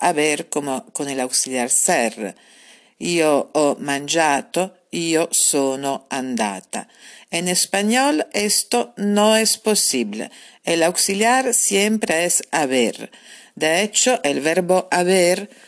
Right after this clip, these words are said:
prácticamente solo sirve para esto. Eh, nosotros sabemos que, eh, si no, en español se utiliza el verbo tener.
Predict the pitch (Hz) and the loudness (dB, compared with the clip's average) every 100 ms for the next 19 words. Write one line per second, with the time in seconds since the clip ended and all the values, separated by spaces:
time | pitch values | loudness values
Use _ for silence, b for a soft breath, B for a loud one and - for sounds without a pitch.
0 | B B - 202 208 220 214 214 214 214 | B B -2 -2 0 -2 0 2 2 2
1 | 226 220 - 220 220 226 - 190 190 202 | 0 0 2 2 4 2 2 0 0 0
2 | 190 175 175 160 - - - _ B B | 0 0 2 2 0 -4 -10 _ B B
3 | B B B B B 120 98 - - - | B B B B B -6 -6 -10 -16 -18
4 | - - 135 - 156 151 143 - 165 180 | -16 -10 -2 0 0 0 0 0 2 2
5 | 165 165 190 - - 143 147 175 - - | 2 2 0 0 -2 -2 0 0 -2 0
6 | 135 123 107 82 - - - - - 139 | 2 2 2 -2 -2 -2 0 0 -2 -4
7 | 147 156 156 175 156 131 - - 170 127 | -4 -4 -2 -2 -4 -2 -4 -2 -4 -2
8 | 135 139 135 - - - 127 151 139 131 | -2 -2 -4 -6 -4 -4 -2 -4 -2 0
9 | - - 151 - _ - 131 117 113 123 | 0 2 0 -2 _ -6 -4 -2 -4 -4
10 | 131 143 - - 120 120 156 135 110 87 | -6 -6 -8 -6 -4 -2 -2 0 -2 -6